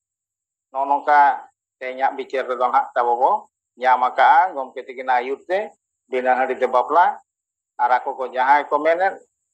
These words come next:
ᱠᱤᱱᱛᱩ ᱩᱱᱤ ᱢᱮᱱᱟ ᱩᱵᱷᱚᱭ ᱯᱚᱠᱠᱷᱚ ᱥᱚᱱᱢᱟᱱ ᱫᱮᱭ ᱠᱟᱢᱚ ᱠᱚᱨᱤᱵᱚ᱾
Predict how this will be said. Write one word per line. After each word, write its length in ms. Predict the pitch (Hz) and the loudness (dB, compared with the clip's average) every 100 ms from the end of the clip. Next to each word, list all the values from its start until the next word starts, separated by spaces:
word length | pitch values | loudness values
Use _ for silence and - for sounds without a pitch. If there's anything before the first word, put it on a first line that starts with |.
| _ | _
ᱠᱤᱱᱛᱩ 220 | 127 120 165 | -14 -6 -2
ᱩᱱᱤ 220 | 147 139 | -2 0
ᱢᱮᱱᱟ 200 | 139 139 156 117 _ _ | 2 2 0 -6 _ _
ᱩᱵᱷᱚᱭ 320 | 131 135 180 | -4 0 0
ᱯᱚᱠᱠᱷᱚ 360 | 180 170 - 170 | 0 -4 0 -2
ᱥᱚᱱᱢᱟᱱ 400 | - 143 143 151 147 | 0 0 2 0 0
ᱫᱮᱭ 140 | 170 170 | -8 -8
ᱠᱟᱢᱚ 280 | - 127 120 | -6 -4 -4
ᱠᱚᱨᱤᱵᱚ᱾ 360 | - 110 117 | -8 -10 -8